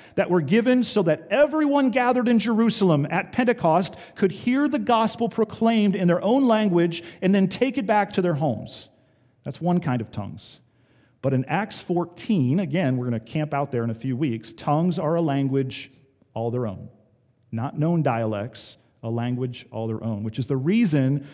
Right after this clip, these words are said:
for the last spiritual gift in the list, which is interpretation of tongues. And this is the special ability to interpret unknown languages. The idea that God would speak a message through a person speaking an unknown language that someone else is then enabled to understand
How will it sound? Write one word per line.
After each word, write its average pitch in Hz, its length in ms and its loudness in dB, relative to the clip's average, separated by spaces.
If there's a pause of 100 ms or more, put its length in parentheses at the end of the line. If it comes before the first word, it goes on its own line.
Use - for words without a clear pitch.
(200)
for 160 100 0
the 147 80 4
last 180 320 2
spiritual 165 400 0
gift 127 320 -2
in 127 60 0
the 120 80 0
list, 117 340 -2
which 127 160 -4
is 123 220 -2
interpretation 180 680 0
of 113 100 -2
tongues. - 540 -6 (1040)
And 123 140 0
this 175 180 2
is 156 120 2
the 135 80 0
special 175 420 0
ability 135 480 0
to 127 160 -4
interpret 135 560 -2 (460)
unknown 117 580 -2 (240)
languages. 98 600 -8
The 131 100 -2
idea 131 240 2
that 135 160 0
God 160 240 2
would 185 160 0
speak 170 300 -2
a 226 40 2
message 160 520 2
through 175 180 4
a 233 40 2
person 165 540 0 (180)
speaking 196 420 0
an 175 80 4
unknown 214 320 6
language 151 420 2
that 143 120 -6
someone 190 340 2
else 160 260 2
is 156 80 2
then 170 160 4
enabled 165 360 2
to - 120 -6
understand 156 640 0